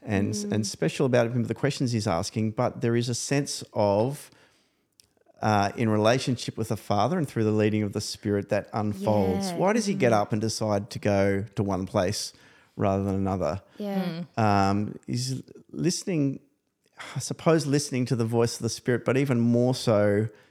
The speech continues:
Speaker 1: just living out of trusting himself in the, in relationship with
Speaker 2: Yes.
Speaker 1: God.
Speaker 2: That he's the beloved and he can't be removed from that.
Speaker 1: What's, what's the, what's the passage in Luke, uh, with, um, uh, Zacchaeus? You know, he had to go,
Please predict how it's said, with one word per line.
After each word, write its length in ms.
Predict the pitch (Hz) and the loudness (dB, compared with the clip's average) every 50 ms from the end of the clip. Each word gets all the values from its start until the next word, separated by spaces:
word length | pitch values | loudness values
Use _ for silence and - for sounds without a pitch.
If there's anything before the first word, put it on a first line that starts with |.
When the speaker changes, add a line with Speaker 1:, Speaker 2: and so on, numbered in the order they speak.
| _ _ _ | _ _ _
Speaker 1:
just 200 | - - - - | -10 -8 -4 0
living 640 | 123 123 127 127 135 143 131 147 131 123 113 - - | 2 2 4 6 4 4 4 2 2 2 0 -2 -4
out 260 | - 110 110 110 110 | -2 0 2 2 4
of 460 | 104 101 101 104 107 104 113 - - - | 4 4 2 2 0 -2 -6 -10 -14 -18
trusting 500 | - - 127 120 - - - 113 113 110 | -6 -4 -4 -4 -4 -4 -2 -2 0 0
himself 720 | 101 110 110 107 101 - - 156 151 165 180 170 - - - | 0 0 0 -2 -2 -4 -2 0 0 0 0 -2 -6 -10 -6
in 200 | - 131 127 123 | -2 0 0 2
the, 120 | 120 117 110 - | 0 0 -2 -2
in 160 | - 117 117 | -2 0 0
relationship 580 | 117 117 117 117 123 120 - - - - - - | 2 2 2 2 0 0 -2 -6 -8 -8 -6 -2
with 100 | 117 120 | 0 0
Speaker 2:
Yes. 140 | 285 320 - | 2 2 4
Speaker 1:
God. 380 | 120 117 117 117 117 117 120 - - - _ _ _ _ _ _ _ _ _ | 4 4 4 4 4 2 -2 -6 -12 -18 _ _ _ _ _ _ _ _ _
Speaker 2:
That 120 | 226 226 | -4 -2
he's 140 | 226 226 214 - | -2 -2 -2 -4
the 80 | 202 | -4
beloved 360 | 180 185 185 190 190 175 170 | -4 -2 0 0 0 0 -2
and 140 | 160 156 147 | -4 -2 -4
he 80 | 156 156 | -4 -6
can't 300 | - - 170 165 151 - | -6 -6 -6 -4 -4 -4
be 100 | 156 151 | -6 -6
removed 380 | 147 143 151 151 151 151 143 | -6 -6 -6 -6 -6 -6 -8
from 200 | - - 143 139 | -8 -10 -10 -8
that. 280 | 143 147 147 143 151 - _ _ - _ | -8 -8 -8 -8 -8 -10 _ _ -20 _
Speaker 1:
What's, 200 | - 262 - - - | -10 -10 -10 -6 -6
what's 200 | 370 - - - | -6 -6 -6 -8
the, 80 | 269 | -6
what's 220 | 262 269 254 - - | -6 -6 -6 -6 -4
the 120 | - 165 | -4 -4
passage 500 | 151 - - 160 139 - - 120 113 - | -4 -2 0 0 0 0 -2 -6 -4 -2
in 440 | 113 110 110 107 107 107 110 113 - _ _ _ _ _ _ _ _ _ _ _ | 0 0 2 2 0 0 -2 -4 -8 _ _ _ _ _ _ _ _ _ _ _
Luke, 400 | - 123 120 127 113 110 110 - - - - - _ _ _ _ - | -4 0 4 4 4 4 2 -4 -10 -18 -20 -20 _ _ _ _ -2
uh, 120 | 117 107 107 | 0 2 2
with, 300 | 113 113 - - - - - | 2 0 0 -4 -12 -6 -2
um, 580 | 117 110 107 104 104 101 104 107 107 120 123 120 - _ _ _ - - _ _ _ | 0 0 2 2 0 0 -2 -2 -4 -4 -6 -8 -10 _ _ _ -18 -18 _ _ _
uh, 120 | - 107 104 | -2 0 0
Zacchaeus? 680 | 98 110 - - - 135 131 107 95 - - - - - _ _ _ _ _ _ _ | 0 -2 -2 0 2 2 4 2 2 -2 -4 -8 -10 -12 _ _ _ _ _ _ _
You 80 | - 131 | 0 2
know, 100 | 123 120 | 4 4
he 120 | 127 123 | 4 4
had 220 | 117 131 151 139 127 | 4 4 2 2 0
to 40 | 131 | 2
go, 360 | 104 123 117 117 113 117 113 | 4 6 6 6 6 6 2